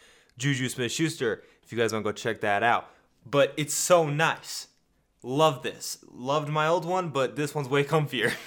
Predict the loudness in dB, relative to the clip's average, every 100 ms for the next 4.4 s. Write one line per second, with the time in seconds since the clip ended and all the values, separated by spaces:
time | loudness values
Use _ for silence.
0 | -18 -20 -20 -20 -20 -10 -2 0 0 -2
1 | -4 -4 -6 -10 -20 _ _ _ _ -8
2 | -8 0 6 6 6 0 0 -4 -4 -6
3 | -8 -8 -10 -18 -20 -20 0 4 6 6
4 | 4 0 -6